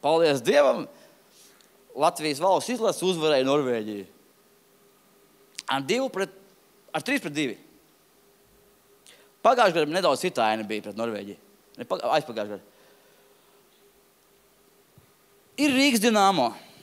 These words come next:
Un bija kaut kāds laiks, bija kaut kāds laiks, ka es pat uz spēlēm braucu. Un es pat, uh,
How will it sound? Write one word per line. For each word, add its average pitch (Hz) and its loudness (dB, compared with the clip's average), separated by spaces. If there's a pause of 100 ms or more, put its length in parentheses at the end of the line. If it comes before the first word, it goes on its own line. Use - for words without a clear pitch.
(360)
Un 196 -2
bija 240 -2
kaut 214 4
kāds 160 0
laiks, 233 2 (180)
bija 175 -2
kaut 170 -4
kāds 135 -4
laiks, 156 2
ka 170 -6
es - -16
pat 117 -12
uz - -10
spēlēm 131 0
braucu. 113 -2
Un 107 -10 (1500)
es 123 -10
pat, 139 -6
uh, 127 0